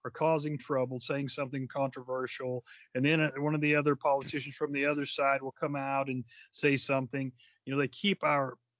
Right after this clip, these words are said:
attention focused on those faces, which are, they're just that. I think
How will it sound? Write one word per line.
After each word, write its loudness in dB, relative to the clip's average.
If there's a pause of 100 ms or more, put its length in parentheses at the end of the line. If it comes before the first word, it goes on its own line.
attention -2
focused 0
on -2
those 2 (220)
faces, 0
which -4
are, -16 (400)
they're -2
just -2
that. 2
I 2
think -6